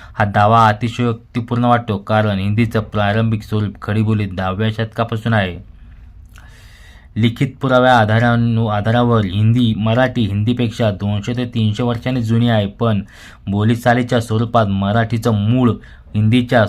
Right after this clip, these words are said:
मूळ स्वरूपापेक्षा सौरसेनी प्राकृत चारशे ते पाचशे वर्षांनी जुना असू शकतं.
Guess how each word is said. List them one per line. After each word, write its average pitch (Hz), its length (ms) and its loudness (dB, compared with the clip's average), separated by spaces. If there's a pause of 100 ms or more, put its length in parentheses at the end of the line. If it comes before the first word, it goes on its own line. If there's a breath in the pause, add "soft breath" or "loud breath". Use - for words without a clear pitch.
मूळ 131 420 -2
स्वरूपापेक्षा 120 960 -2 (100)
सौरसेनी 127 580 0
प्राकृत 107 560 -2 (400 loud breath)
चारशे 107 380 0
ते 117 60 -2
पाचशे 107 400 0
वर्षांनी 110 500 0
जुना 101 320 0
असू 104 200 -2
शकतं. 107 520 -8